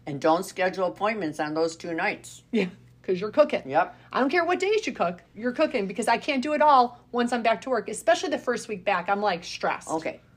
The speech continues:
Speaker 1: I am retired.
Speaker 2: Yeah.
Speaker 1: And it's no different.
Speaker 2: Right.
Speaker 1: I'm not momming.
Speaker 2: Right.
Speaker 1: I'm not momming all summer. And it's still, I'm sitting here today thinking, "How did it come to be the last day of my summer vacation?"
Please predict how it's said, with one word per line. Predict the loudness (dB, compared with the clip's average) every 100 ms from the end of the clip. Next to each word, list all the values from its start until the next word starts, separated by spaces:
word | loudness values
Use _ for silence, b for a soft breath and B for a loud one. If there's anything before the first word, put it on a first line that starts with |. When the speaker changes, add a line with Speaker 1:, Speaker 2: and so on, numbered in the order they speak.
| _ 0
Speaker 1:
I | 4 6 6
am | 0 -6 -4
retired. | -6 0 2 2 0 -12 -20 _ _ _ _
Speaker 2:
Yeah. | 0 0 -2 _ _ _ _ _ _ _ _ _ _ _ -10
Speaker 1:
And | -6
it's | -6 -6 -2
no | 0
different. | 2 0 -2 -12 -16 _ 0
Speaker 2:
Right. | 2 2 -2
Speaker 1:
I'm | 2
not | 6 8
momming. | 10 10 10 6 -4 -8 -18 _ 0
Speaker 2:
Right. | 4 4 4 -10 -12
Speaker 1:
I'm | -2
not | 0 4
momming | 6 6 6
all | 4 4
summer. | 2 -2 -2 -4 -8 b b b b b b b b _ -2
And | 0
it's | 2 0
still, | -6 0 2 4 2
I'm | 0 0 -4 -10 -16
sitting | -4 0 0 -2
here | -4
today | -4 -2 -2
thinking, | -2 -6 -6 -8
"How | -4 -2 -2
did | -2 -8
it | -8
come | -6 -8 -8
to | -14
be | -10 -10
the | -10 -6
last | -4 -4 -8 -10
day | -8
of | -6
my | -8
summer | -8 -8 -8 -8
vacation?" | -10 -10 -12 -12 -18